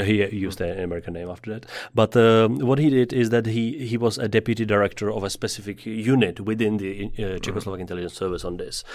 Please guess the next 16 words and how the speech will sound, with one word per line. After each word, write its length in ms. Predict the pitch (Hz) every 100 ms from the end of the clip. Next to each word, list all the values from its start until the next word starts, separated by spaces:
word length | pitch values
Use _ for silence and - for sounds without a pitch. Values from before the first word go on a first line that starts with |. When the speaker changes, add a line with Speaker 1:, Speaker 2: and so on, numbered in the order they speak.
| - -
Speaker 1:
But 180 | 110 -
more 160 | 127 151
practically, 480 | 117 - 135 139
I 60 | 127
mean, 180 | 120 117
if 200 | 113 -
you 120 | 123
look 440 | 117 110 127 117
through 180 | - 113
the 120 | 107
details 460 | 98 98 92 104 98
of 180 | 101 -
K 140 | 107
G 120 | 101 101
B 200 | 101 101
or 220 | 95